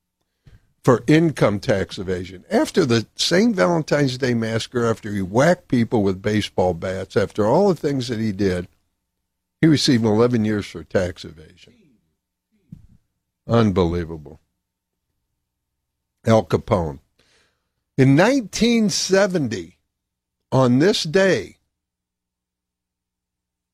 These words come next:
after a number of days of protest against the U S invasion in Cambodia, National Guard troops fired on protesters at Kent State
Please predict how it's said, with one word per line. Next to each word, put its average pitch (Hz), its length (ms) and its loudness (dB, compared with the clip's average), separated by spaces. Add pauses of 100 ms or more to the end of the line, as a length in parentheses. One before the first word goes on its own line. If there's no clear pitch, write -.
(560)
after 135 320 2
a 127 40 2
number 196 360 2
of 160 80 -8
days 170 320 0
of 127 160 -6
protest 143 760 -2
against 113 360 -2
the 110 80 -4
U 135 220 4
S 127 160 -2
invasion 110 600 0
in 98 120 -8
Cambodia, 117 920 2 (1080)
National 151 540 2
Guard 120 640 0 (320)
troops - 580 -4 (160)
fired 147 520 0
on 143 180 0
protesters 101 920 -4
at - 200 -18
Kent 139 280 -4
State 120 400 0